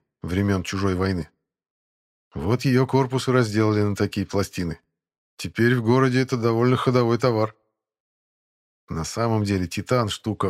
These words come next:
очень дорогая. У кузнеца за него можно получить кучу денег.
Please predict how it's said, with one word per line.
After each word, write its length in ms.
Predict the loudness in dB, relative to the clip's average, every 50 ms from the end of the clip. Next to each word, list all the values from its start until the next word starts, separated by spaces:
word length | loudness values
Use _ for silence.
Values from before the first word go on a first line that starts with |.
| -4 -2
очень 340 | -2 -2 -2 -2 -4 -6 -6
дорогая. 500 | -4 -4 -4 -2 -4 -4 -6 -6 -10 _ _ _ _ _ _ _ _ _ _ _ _ -10
У 100 | -10 -8
кузнеца 540 | -4 -4 -4 -2 -2 -4 -4 -4 -4 -4 -2
за 120 | -2 0 0
него 200 | 0 2 2 2
можно 280 | 0 0 0 0 -2
получить 420 | 0 2 0 0 2 0 -4 -4 -4
кучу 360 | -2 0 0 2 2 0 -2
денег. 400 | 0 2 0 0 0 -4 _ -14